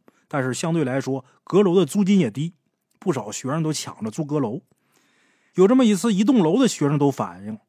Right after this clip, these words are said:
说自己半夜的时候老是听见有人哭，先是哀嚎大哭，然后开始慢慢的抽泣，言语间好像有什么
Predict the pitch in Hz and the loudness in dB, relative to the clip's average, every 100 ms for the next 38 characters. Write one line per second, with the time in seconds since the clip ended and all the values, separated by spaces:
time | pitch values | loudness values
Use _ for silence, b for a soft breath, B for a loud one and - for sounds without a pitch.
0 | _ - 202 190 202 127 180 180 170 113 | _ -6 -2 -2 -4 -4 0 0 0 -2
1 | 143 120 - 131 180 160 98 123 - 135 | -4 -6 -8 -4 -2 -2 -4 -10 -10 -10
2 | 147 _ _ _ - - 226 190 - 190 | -10 _ _ _ -6 -2 0 0 -4 -4
3 | 220 - 151 185 151 110 131 147 B B | -4 -4 -6 -6 -8 -10 -8 -8 B B
4 | B - 131 165 131 147 120 107 139 135 | B -6 -2 -2 -2 -4 -4 -4 -4 -4
5 | 135 120 - - 170 135 202 196 _ _ | -4 -6 -10 -8 -6 -4 -4 -6 _ _
6 | _ _ _ 151 254 277 156 214 226 139 | _ _ _ -4 0 0 0 0 -2 -2
7 | 208 170 104 170 | -2 -2 -2 -4